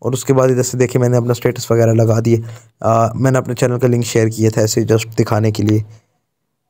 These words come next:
वो भी आप लोग देख सकते हैं किस तरह से लिंक शेयर करना है।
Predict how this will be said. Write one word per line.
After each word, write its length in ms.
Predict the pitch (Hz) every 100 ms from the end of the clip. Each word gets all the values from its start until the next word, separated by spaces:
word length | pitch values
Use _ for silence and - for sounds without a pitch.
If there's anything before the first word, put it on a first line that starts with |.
| _ _ -
वो 140 | 131
भी 100 | 139
आप 120 | 127
लोग 140 | 127 123
देख 140 | 120
सकते 220 | 120 123
हैं 120 | 123
किस 160 | 120 120
तरह 140 | 117
से 140 | 117 120
लिंक 140 | 117
शेयर 220 | 110 113
करना 280 | 107 107 104
है। 280 | 107 107